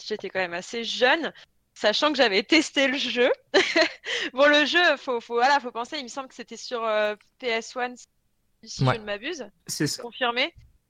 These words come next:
Speaker 1: Et, euh, graphiquement parlant, euh, c'était dégueulasse, mais bon, euh,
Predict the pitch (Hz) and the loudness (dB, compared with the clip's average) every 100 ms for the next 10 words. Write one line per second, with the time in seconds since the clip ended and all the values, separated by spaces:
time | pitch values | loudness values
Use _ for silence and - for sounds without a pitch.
0 | _ _ - _ 208 208 202 190 190 196 | _ _ -20 _ 0 4 4 6 4 4
1 | 240 240 269 262 262 247 277 294 247 202 | 2 2 0 0 4 6 6 6 4 4
2 | 190 190 185 - - 208 208 196 269 254 | 2 0 -2 -4 -18 -12 -10 -4 0 0
3 | 226 220 214 262 254 190 | -2 -6 -4 0 0 2